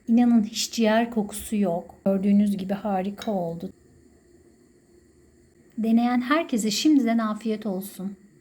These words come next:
İnanın ciğer tadında değil, et tadında olmuş.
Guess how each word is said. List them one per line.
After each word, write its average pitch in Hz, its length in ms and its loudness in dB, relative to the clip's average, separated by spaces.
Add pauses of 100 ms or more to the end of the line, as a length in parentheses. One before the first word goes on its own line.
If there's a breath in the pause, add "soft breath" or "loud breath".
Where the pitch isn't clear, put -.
(160)
İnanın 262 380 6
ciğer 254 360 2
tadında 214 440 0
değil, 214 360 0 (320 loud breath)
et 247 240 -4
tadında 214 420 4
olmuş. 196 640 0